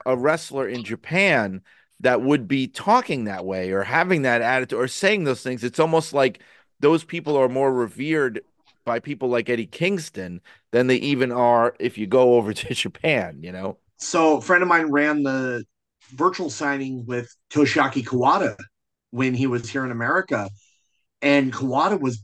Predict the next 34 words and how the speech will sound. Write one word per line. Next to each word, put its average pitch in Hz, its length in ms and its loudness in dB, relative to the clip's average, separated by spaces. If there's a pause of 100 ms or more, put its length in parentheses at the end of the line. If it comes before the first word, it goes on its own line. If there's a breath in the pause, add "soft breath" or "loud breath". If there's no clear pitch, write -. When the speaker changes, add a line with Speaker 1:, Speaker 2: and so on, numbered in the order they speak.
(120)
Speaker 2:
blown 165 640 0
away 131 880 -2
how 135 180 -4
many 160 220 -2
people 143 320 -4
had 120 180 -6
posters, 135 640 -2
magazines, 123 880 0
memorabilia 127 880 2 (380 loud breath)
that 139 340 0
of 123 180 -4
his 147 240 0
career 123 800 -2
that 117 140 -8 (460)
even 131 360 0
exist. 120 480 -2 (280 loud breath)
I - 60 -12
mean, 139 140 4
Kawada 147 420 2
runs 131 240 0
a 131 60 0
little 127 340 -2
ramen 123 460 -4
shop 110 440 -4
in 113 120 -12
Tokyo 95 760 -4 (220)
that 123 340 2 (180)
does 120 220 0
not 127 240 2
get 143 120 0
a - 20 0
lot 123 240 4
of 110 80 -6
business. - 640 -6